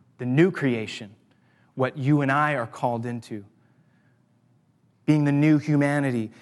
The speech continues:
He's the one who pioneers it. He's the one who achieved it. He's the firstborn from among the dead, just as we follow him. So you see,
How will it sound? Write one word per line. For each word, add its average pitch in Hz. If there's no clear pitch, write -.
He's 170
the 180
one 175
who 151
pioneers 156
it. 127
He's 139
the 151
one 139
who 131
achieved 143
it. 107
He's 139
the 143
firstborn 151
from 131
among 131
the 127
dead, 117
just 147
as 127
we 131
follow 127
him. 123
So -
you 190
see, 175